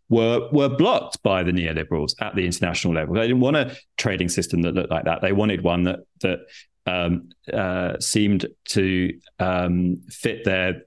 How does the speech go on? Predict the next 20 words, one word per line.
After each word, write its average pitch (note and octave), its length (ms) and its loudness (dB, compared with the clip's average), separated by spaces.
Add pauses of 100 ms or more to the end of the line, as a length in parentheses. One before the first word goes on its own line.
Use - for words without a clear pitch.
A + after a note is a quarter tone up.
their F2 160 -2
free E2+ 240 -2
market E2+ 360 -4
model. F2+ 300 -4 (340)
And B2 80 0
so D3+ 100 2
in C#3 100 2
that E3 180 0
sense, A2+ 300 0
they, A2 400 0 (320)
you B2+ 80 4
know, G2 80 0
they're A2 280 0
involved G2+ 320 2
in G2 120 2
a F#2+ 40 2
neo-colonial G#2 720 2
project - 460 -6
as E2+ 120 -4
well, E2+ 200 -2